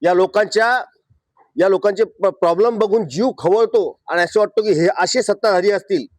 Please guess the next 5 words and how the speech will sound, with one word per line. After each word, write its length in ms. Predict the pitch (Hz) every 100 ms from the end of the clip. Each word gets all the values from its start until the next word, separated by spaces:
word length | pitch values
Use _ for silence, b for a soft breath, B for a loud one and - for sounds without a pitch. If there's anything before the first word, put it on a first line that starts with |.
| _ _ _ _ _ _ _ _ _ _ _ _ _ -
तर 60 |
या 280 | 143 151 196
सत्ताधाऱ्यांना 800 | 185 175 - 185 160 190 190 151 - _ _ _
पुन्हा 280 | 180 214 233 113 _ _ 127
जनतेनं 520 | 175 185 175 208 226